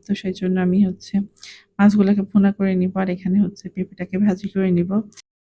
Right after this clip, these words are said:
আর পেঁপেটা হচ্ছে ভাজি করার আগে আমি কিছুক্ষণ লবণ দিয়ে মাখিয়ে রেখেছিলাম, যাতে হচ্ছে পরবর্তীতে পানি না বেরোয়। যদি পানি না বেরোয় না, তাহলে পেঁপে ভাজিটা একটু ঝরঝরা হয় আর খেতে অনেক ভালো লাগে।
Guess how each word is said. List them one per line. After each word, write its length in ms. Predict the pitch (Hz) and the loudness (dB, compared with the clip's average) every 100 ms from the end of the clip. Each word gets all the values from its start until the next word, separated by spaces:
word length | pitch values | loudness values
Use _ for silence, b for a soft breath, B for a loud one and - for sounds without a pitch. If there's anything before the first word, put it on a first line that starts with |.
| _ | _
আর 80 | 214 | 0
পেঁপেটা 340 | 208 196 202 202 | 2 2 2 2
হচ্ছে 200 | 214 - | 2 2
ভাজি 280 | 214 190 196 | 2 2 2
করার 280 | 190 185 185 | -2 0 0
আগে 220 | 143 190 196 | 0 0 0
আমি 160 | 190 | 0
কিছুক্ষণ 360 | 196 - - 196 190 180 | -2 -8 -4 0 0 2
লবণ 300 | 175 170 185 | 0 0 0
দিয়ে 140 | 190 | 0
মাখিয়ে 300 | 185 190 - 190 | -2 -2 -2 0
রেখেছিলাম, 460 | 196 - 185 190 185 | 0 -2 -4 -4 -2
যাতে 240 | 175 185 | -4 -2
হচ্ছে 300 | 202 202 - 196 B B B _ | -2 -2 -6 -8 B B B _
পরবর্তীতে 540 | 202 196 202 - - 208 | 2 2 2 -8 -8 -6
পানি 200 | 196 196 196 | 0 4 4
না 120 | 190 | 4
বেরোয়। 320 | 185 180 196 | 2 2 0
যদি 200 | 190 180 | 0 -4
পানি 260 | 202 175 180 | -4 -2 0
না 120 | 185 180 | 0 0
বেরোয় 300 | 185 190 202 | 0 0 0
না, 60 | 190 | -2
তাহলে 280 | 180 190 196 - _ _ - | -2 -4 -6 -10 _ _ -2
পেঁপে 180 | 185 190 | 0 4
ভাজিটা 320 | 202 - - | 2 0 -10
একটু 160 | 185 185 | -12 -12
ঝরঝরা 520 | - 185 185 196 190 196 | -4 -4 -2 -4 -2 -2
হয় 200 | 196 220 B B B B | -2 -6 B B B B
আর 100 | 208 214 | -2 0
খেতে 260 | - 202 196 | 0 2 2
অনেক 240 | 190 190 - | 2 0 2
ভালো 220 | 214 185 | 4 4
লাগে। 320 | 180 175 | 2 0